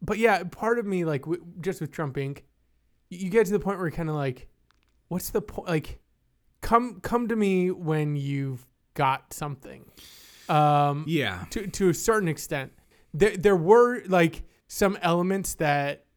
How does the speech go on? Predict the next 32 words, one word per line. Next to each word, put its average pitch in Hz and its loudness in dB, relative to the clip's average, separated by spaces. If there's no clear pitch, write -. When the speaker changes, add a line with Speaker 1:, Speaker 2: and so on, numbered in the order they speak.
Speaker 1:
that 151 0
I 156 2
found 143 -2
truly 170 0
enlightening. 170 -6
Probably 226 4
the 180 2
biggest 175 0
one 147 -6
is 151 -4
when 151 -2
they 147 -2
kinda 151 -6
broke 147 0
down 143 -2
these, 147 -4
like, 156 0
the 160 0
building 156 2
contracts 165 -4
that 143 -10
they 147 -2
were 139 0
trying 143 -4
to 160 -8
get 165 -4
going 160 -2
in, 139 -4
um, 127 -8
the 151 -4
Middle 143 0
East - -6